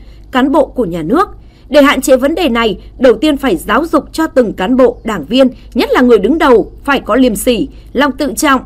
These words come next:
đạo đức công vụ. Như Tổng Bí thư vẫn thường xuyên nhắc nhở, danh dự là điều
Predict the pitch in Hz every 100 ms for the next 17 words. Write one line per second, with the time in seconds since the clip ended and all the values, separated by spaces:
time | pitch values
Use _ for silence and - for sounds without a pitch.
0 | - 240 - 254 - 233 190 220 - -
1 | - - - - 220 240 226 247 175 240
2 | 320 262 262 427 330 269 - 359 349 480
3 | 349 302 240 165 - - - - 403 320
4 | 359 262 240 233 233